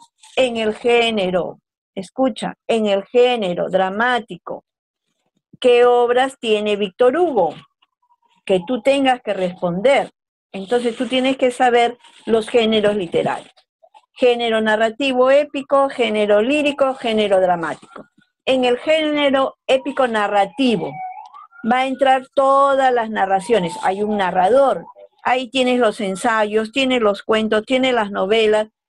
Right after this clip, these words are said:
tienes las fábulas, ¿cierto? En el género narrativo. Épico porque van a haber narraciones que van a ensalzar a los héroes, epopeyas, ¿no? Por ejemplo, lo del Morro de Arica,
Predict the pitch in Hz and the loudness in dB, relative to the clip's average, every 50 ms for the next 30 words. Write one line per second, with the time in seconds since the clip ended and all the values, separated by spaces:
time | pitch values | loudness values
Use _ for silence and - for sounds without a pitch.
0 | _ _ - _ _ - 277 277 262 269 262 247 233 208 190 190 - - - 240 | _ _ -20 _ _ -2 0 0 2 2 0 0 0 0 -2 -2 -6 -2 0 2
1 | 240 240 226 208 196 196 196 190 196 202 208 - - - 240 233 240 226 220 220 | 2 2 2 0 -4 -4 -2 -2 -2 -2 -2 -8 -10 -4 0 0 0 0 0 0
2 | - 285 330 381 _ _ _ _ _ _ _ _ - 214 233 233 240 254 262 269 | 0 0 0 -2 _ _ _ _ _ _ _ _ 0 0 2 2 2 2 0 -2
3 | 277 302 - _ - 208 190 180 - 226 220 226 226 226 226 226 226 247 285 370 | -4 -6 -8 _ -4 -4 -4 -2 -2 -2 0 0 0 -2 -2 0 0 0 0 -2
4 | - _ _ - - - - - - _ _ _ _ _ _ _ _ _ _ _ | -4 _ _ -20 -20 -20 -20 -20 -20 _ _ _ _ _ _ _ _ _ _ _
5 | _ _ _ _ _ 196 208 208 190 185 185 185 185 180 - - 233 214 190 170 | _ _ _ _ _ -2 -2 0 0 2 2 0 0 0 -4 -4 -2 0 0 0
6 | 147 147 - _ _ _ _ _ _ _ _ _ _ _ _ _ _ _ - _ | -2 -4 -10 _ _ _ _ _ _ _ _ _ _ _ _ _ _ _ -20 _
7 | _ _ _ _ _ _ - _ - 302 370 349 359 339 330 - 320 330 - 247 | _ _ _ _ _ _ -12 _ 0 0 0 0 -2 -4 -2 -2 -2 0 0 -4
8 | 220 220 226 208 196 226 240 254 247 240 240 247 254 247 240 254 269 294 294 262 | -2 -2 -2 0 0 -2 -2 0 -2 0 2 2 2 4 2 2 -2 -4 -8 -6
9 | 208 214 202 196 196 196 190 185 - - 262 247 247 247 247 247 247 247 220 202 | -4 -2 -2 0 0 0 -2 -2 -2 0 0 0 2 0 -2 -4 -2 -2 -2 0
10 | 214 226 247 247 247 247 240 226 - 220 190 180 185 175 - 254 233 233 233 226 | 0 -2 -2 -2 -2 -4 -4 -4 -4 -4 -4 -4 -4 -4 -2 -2 0 0 0 0
11 | 220 202 185 185 180 - 240 226 202 175 160 - - - - _ _ _ _ _ | 0 0 -2 -2 -2 0 0 0 0 -2 -6 -10 -12 -16 -20 _ _ _ _ _
12 | 220 214 214 - 190 175 180 - 247 233 220 196 170 170 151 - 170 - - - | -2 -2 0 0 -2 -4 0 0 2 2 2 0 -2 -4 -8 -10 -12 -14 -10 -4
13 | 175 196 233 302 339 - _ _ _ _ _ _ _ _ _ 196 180 185 190 240 | -2 -2 -2 -2 -6 -12 _ _ _ _ _ _ _ _ _ -2 -2 -2 -2 -2
14 | 233 233 240 233 220 196 185 190 185 190 202 214 220 220 214 208 214 202 185 180 | 0 0 0 2 2 2 2 0 0 -2 -2 0 0 0 0 0 0 0 2 2
15 | 180 185 190 196 254 269 214 - 175 160 - | 2 2 0 0 -2 -4 -2 -2 -2 -2 -2